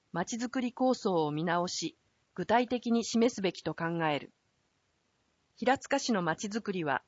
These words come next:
それぞれが具体的に進んでいないことから、町内で緊密な連携をとり、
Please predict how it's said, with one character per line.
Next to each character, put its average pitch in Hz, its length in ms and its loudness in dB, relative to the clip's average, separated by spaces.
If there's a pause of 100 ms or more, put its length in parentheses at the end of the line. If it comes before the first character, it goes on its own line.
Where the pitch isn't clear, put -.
そ - 200 0
れ 262 100 2
ぞ 254 120 4
れ 208 120 0
が 175 120 0
具 180 120 -4
体 233 240 2
的 240 240 0
に 240 120 4
進 233 320 -2
ん 233 60 2
で 233 80 4
い 233 80 4
な 220 160 4
い 214 60 0
こ 214 140 -2
と 214 120 -2
か 170 140 -2
ら、 131 140 0 (600)
町 262 240 4
内 190 240 2
で 151 240 0
緊 254 240 4
密 254 240 2
な 233 140 6
連 226 240 2
携 226 200 4
を 214 60 2
と 208 160 0
り、 156 160 -6